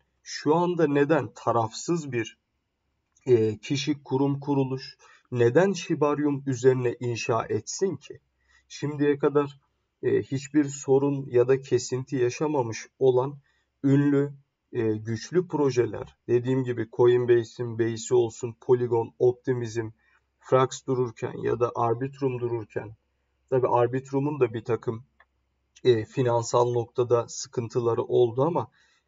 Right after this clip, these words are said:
neden Shibarium üzerine inşaat yapsın bu adam? Çıktığı anda fon kaybı, e, ve bir büyük bir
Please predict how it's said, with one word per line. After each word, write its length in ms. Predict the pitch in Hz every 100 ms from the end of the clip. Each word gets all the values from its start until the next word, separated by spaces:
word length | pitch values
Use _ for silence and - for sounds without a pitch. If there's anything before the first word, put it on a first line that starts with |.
| _ _
neden 600 | 120 113 117 123 160 196 170
Shibarium 720 | - 147 131 135 131 127 120
üzerine 540 | 127 113 117 117 113 -
inşaat 560 | 120 110 - 117 113 -
yapsın 460 | 113 - - 117
bu 160 | 107 107
adam? 260 | - - _
Çıktığı 580 | - - - - 139 139
anda 340 | 131 123 123 117
fon 400 | - - 131 131
kaybı, 600 | - 123 117 113 120 110 _ _ _ _ _
e, 340 | 117 110 107
ve 260 | 107 117 123
bir 240 | 127 123 -
büyük 380 | 120 131 135
bir 200 | 135 127